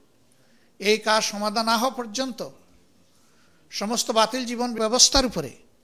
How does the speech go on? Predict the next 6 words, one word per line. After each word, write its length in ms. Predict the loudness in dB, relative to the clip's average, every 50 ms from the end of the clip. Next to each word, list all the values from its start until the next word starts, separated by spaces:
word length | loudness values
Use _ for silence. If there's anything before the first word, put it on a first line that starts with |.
| _ _ _ _ _ _ _ _ _ _ -6
ইসলাম 420 | -2 -2 -2 0 0 0 0 0
সুদৃঢ়ভাবে 800 | -2 -6 -6 -6 -8 -8 -6 -2 2 4 4 4 4 2 2 0
প্রতিষ্ঠিত 540 | -2 -4 -12 -10 -10 -10 -10 -12 -12 -12 -10
না 220 | -8 -6 -6 -4
হওয়া 140 | -4 -4 -6
পর্যন্ত 560 | -8 -12 -14 -12 -12 -12 -12 -12 -14 -18